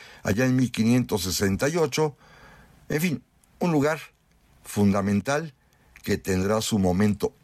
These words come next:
épico en mil ochocientos veinticinco, hace doscientos años,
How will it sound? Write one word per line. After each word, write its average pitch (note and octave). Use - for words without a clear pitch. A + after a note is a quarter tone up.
épico C3+
en F#2+
mil A2+
ochocientos E2
veinticinco, F#2
hace G2
doscientos F#2
años, B2+